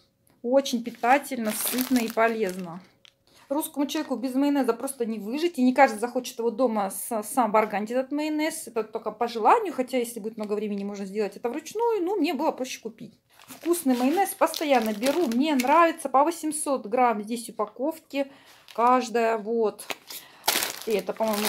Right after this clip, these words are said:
тоже. Да, тоже восемьсот. И они вкусные, тот и этот. Поэтому с удовольствием берем и едим. Цена каждой пя-, пачки пятьдесят девять девяносто. Шестьдесят рублей. Красота! Мои мужчины тоже не могут жить без кетчупа, тем более,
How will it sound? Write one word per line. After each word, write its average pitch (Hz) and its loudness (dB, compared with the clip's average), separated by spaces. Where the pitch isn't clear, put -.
тоже. 349 0
Да, 208 2
тоже 202 -6
восемьсот. 349 0
И 269 2
они 262 4
вкусные, 247 -4
тот 240 2
и 226 0
этот. 294 -2
Поэтому 233 -6
с - -14
удовольствием 214 -2
берем 220 -4
и 240 -10
едим. 175 -10
Цена 311 2
каждой 220 2
пя-, 403 4
пачки - 2
пятьдесят 226 -4
девять 302 0
девяносто. 226 -4
Шестьдесят 240 -4
рублей. 214 -6
Красота! 226 -6
Мои 269 0
мужчины 277 -2
тоже 247 -4
не 208 -8
могут 202 -8
жить 233 -6
без 226 -10
кетчупа, 349 -6
тем 233 -10
более, 226 -2